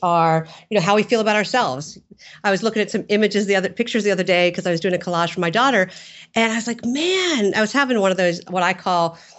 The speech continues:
fluffy days. I was feeling less than my svelte self usually. And I'm a curvy girl anyway, but I remember saying, my husband said, "Stop calling yourself fat." So my friend and I came up with fluffy.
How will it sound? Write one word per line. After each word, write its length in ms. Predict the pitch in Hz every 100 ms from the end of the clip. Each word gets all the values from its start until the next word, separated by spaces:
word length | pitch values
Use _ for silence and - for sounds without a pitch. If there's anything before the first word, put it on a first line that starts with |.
| _ _
fluffy 360 | - 208 247
days. 320 | 240 240 247 233
I 100 | 180
was 140 | 175
feeling 240 | - 190
less 360 | 190 269 277 -
than 180 | 196 185
my 260 | 165 160
svelte 480 | 160 - - 170 147
self 400 | - 175 156 165
usually. 380 | 185 170 208 254 - - -
And 100 | 359
I'm 120 | 403
a 40 |
curvy 320 | - 262 226
girl 120 | 196 190
anyway, 280 | 202 190 165
but 220 | 214 208
I 80 | -
remember 300 | 247 269 302
saying, 480 | - 240 220 208 208
my 120 | 208
husband 280 | 233 220 214
said, 120 | 190
"Stop 240 | - 240 247
calling 140 | 254
yourself 220 | 247 240
fat." 240 | 208 170 -
So 100 | 208
my 140 | 185
friend 280 | 214 190 196
and 100 | 180
I 100 | 165
came 220 | 165 175
up 100 | 170
with 100 | 160
fluffy. 420 | 208 202 175 151